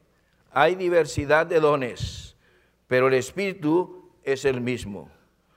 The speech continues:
Hay diversidad de ministerio, pero el Señor es el mismo. Hay diversidad de operaciones,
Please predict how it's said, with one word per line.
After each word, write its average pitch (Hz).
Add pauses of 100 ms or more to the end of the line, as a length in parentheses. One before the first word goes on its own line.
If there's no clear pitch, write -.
(500)
Hay 143
diversidad 156
de 143
ministerio, 123 (580)
pero 127
el 120
Señor 139 (140)
es 123
el 127
mismo. 101 (520)
Hay 156
diversidad 156
de 156
operaciones, 127